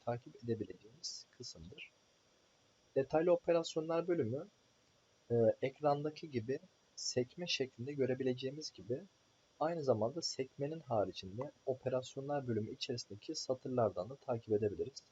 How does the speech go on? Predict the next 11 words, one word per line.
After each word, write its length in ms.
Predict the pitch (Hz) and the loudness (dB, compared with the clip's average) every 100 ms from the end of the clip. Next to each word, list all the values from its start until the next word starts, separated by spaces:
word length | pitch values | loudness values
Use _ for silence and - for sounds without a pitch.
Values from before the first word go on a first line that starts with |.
| _ _ _ _ _ _ | _ _ _ _ _ _
Satırdaki 800 | - - 131 143 139 135 - 147 - _ _ _ _ | -2 2 4 2 -2 -2 0 -2 -2 _ _ _ _
çizgilere 500 | - 139 131 135 135 | -4 -4 0 2 2
tıkladığımızda 880 | 135 - - 95 90 85 - 123 147 _ _ _ _ _ _ _ _ _ _ _ _ - | -2 -6 2 2 2 -6 -6 -6 -6 _ _ _ _ _ _ _ _ _ _ _ _ -20
yine 180 | 135 107 | -2 2
aynı 240 | 143 135 | 2 2
şekilde 380 | - 98 123 135 | -2 -4 -4 -2
deta-, 300 | 113 - 117 | -2 -2 -6
detaylı 400 | 110 117 123 123 | 0 0 2 2
operasyonlar 680 | 117 113 98 - 98 107 120 | 2 0 -4 -4 -4 -2 2
bölümü 280 | 123 92 107 | 2 2 -2
de 160 | 160 | -4